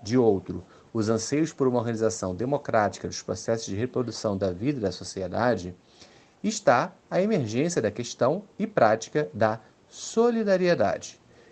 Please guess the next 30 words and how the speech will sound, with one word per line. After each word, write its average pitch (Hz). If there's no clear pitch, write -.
que, 180
ao 135
nosso 98
ver, 113
é 175
a 180
chave 104
capaz 110
de 98
reatar 110
o 98
nó 123
górdio 120
entre 113
economia 160
e 165
vida, 127
democracia 131
e 117
economia. 113
Se -
as 208
sociedades 147
humanas 101
foram 113
capazes 101
de 92
produzir 101
na 95
modernidade 95